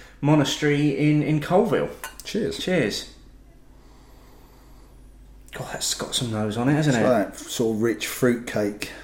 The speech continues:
Speaker 2: aroma.
Speaker 1: Yeah. I'd, I'd go, it's a, it's a li-, it's, it's got kind of the booziness on the nose, almost
Speaker 2: Yeah.
Speaker 1: like, um, like boozy raisins
Speaker 2: Yeah.
Speaker 1: as, as well. Oh, I'm looking forward to trying this.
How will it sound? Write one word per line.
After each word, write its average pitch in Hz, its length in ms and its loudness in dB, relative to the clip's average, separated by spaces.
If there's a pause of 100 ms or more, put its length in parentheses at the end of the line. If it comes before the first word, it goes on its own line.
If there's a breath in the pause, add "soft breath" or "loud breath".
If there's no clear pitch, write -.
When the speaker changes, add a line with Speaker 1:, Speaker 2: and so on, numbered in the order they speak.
(260 loud breath)
Speaker 2:
aroma. 107 580 0
Speaker 1:
Yeah. 147 520 4 (840 soft breath)
I'd, - 140 0
I'd 180 180 2 (280)
go, 254 160 6
it's - 180 2
a, - 240 0
it's - 160 -6
a 170 60 0
li-, 202 140 0
it's, - 360 -2
it's 175 160 -8
got - 240 2
kind 240 220 4
of - 80 -4
the 165 60 6
booziness 196 800 2
on 131 100 -2
the 117 80 -4
nose, 113 260 -4
almost 170 320 -4
Speaker 2:
Yeah. 139 240 10
Speaker 1:
like, 156 140 0
um, 139 520 -2 (460 loud breath)
like 143 160 -6
boozy 170 320 2
raisins 139 640 0
Speaker 2:
Yeah. 127 260 8
Speaker 1:
as, 131 140 -8
as 127 160 -8
well. 143 420 -2 (1000 soft breath)
Oh, 156 60 -8
I'm 117 100 -6
looking 135 180 -12
forward 127 200 -12
to - 100 -14
trying 113 320 -8
this. - 200 -14